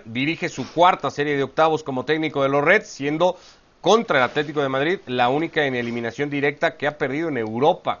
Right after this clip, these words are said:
con este equipo, así que con eso sigue teniendo a su favor Jürgen Klopp. Ya le decía a la gente de Liverpool, nunca caminará solo, más allá de que se estaba cuestionando incluso la era de Klopp al frente del equipo con esta última seguidilla de derrotas en Liga Premier.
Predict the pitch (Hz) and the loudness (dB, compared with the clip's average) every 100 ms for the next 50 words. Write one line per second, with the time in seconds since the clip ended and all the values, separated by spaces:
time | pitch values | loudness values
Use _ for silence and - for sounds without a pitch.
0 | - 104 107 - 127 127 131 123 - - | -10 -10 -10 -6 -8 -4 -4 -4 -6 -8
1 | 101 - 165 196 147 110 123 117 135 143 | -6 -4 -4 2 2 2 -4 2 4 4
2 | - - - _ 104 107 127 - 107 - | -2 -20 -20 _ 2 4 4 4 0 -2
3 | - - 156 143 127 - 104 113 117 107 | -8 0 2 2 0 -2 -4 -4 -4 -8
4 | 95 98 107 113 - _ _ 101 131 113 | -4 0 0 0 -4 _ _ -2 0 0
5 | 104 110 120 120 113 107 123 110 98 117 | 0 0 2 2 2 -2 -2 -2 -2 -6
6 | 113 104 101 101 101 123 131 135 _ _ | -6 -6 -4 -4 -6 -6 -6 -8 _ _
7 | - 120 170 214 214 180 151 139 135 135 | -2 2 4 6 6 4 4 0 -2 0
8 | 143 165 - 170 156 156 147 151 135 123 | 2 2 0 -2 0 -2 0 0 -2 -8
9 | 113 147 131 117 117 139 147 120 165 180 | -4 -4 -4 -8 -8 -6 -6 -6 -2 2
10 | 113 139 180 120 - 120 120 110 143 127 | 6 6 4 0 -2 -4 -4 -8 -6 -6
11 | 110 - 131 120 113 117 127 117 120 107 | -8 -8 -8 -8 -6 -6 -6 -6 -6 -6
12 | 104 98 113 120 107 98 90 101 104 117 | -6 -4 0 0 0 -2 -2 -2 0 -2
13 | 117 - 127 120 - 107 101 101 92 92 | -4 -4 -4 -4 -4 -4 -2 -4 -4 -6